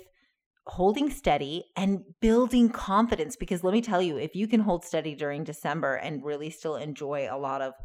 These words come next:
off-plan stuff, you're gonna feel amazing. And I can promise you, you'll probably even be more like, excited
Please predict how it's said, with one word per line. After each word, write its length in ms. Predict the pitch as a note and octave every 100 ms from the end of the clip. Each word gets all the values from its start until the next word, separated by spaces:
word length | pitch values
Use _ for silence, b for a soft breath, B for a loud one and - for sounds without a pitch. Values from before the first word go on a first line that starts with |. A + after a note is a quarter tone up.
| - -
off-plan 640 | D#3+ - - D3+ C3+ C3
stuff, 380 | - D#3 C#3 G3+ B B B B
you're 300 | F3+ F3+ G3
gonna 240 | G3 A#3+ B3+
feel 600 | - D#3+ D3+ C#3 C3 - D#3+
amazing. 840 | E3 F3 E3+ F3+ F#3 D3+ C#3+ C4+ -
And 160 | F#3+
I 140 | D3 F#3
can 200 | G#3+ F3+
promise 500 | - F#3 D#4 C4 D3+
you, 200 | D3 C#3 B B -
you'll 100 | F#3+
probably 400 | G#3 G#3+ B3 A3
even 320 | G3 F3+ F3
be 200 | F3+ E3+
more 720 | E3+ F3+ F3+ F#3 E3 D3+ D#3+ b b b b -
like, 160 | F3 E3+
excited 640 | E3+ - - C3+ D#3 G3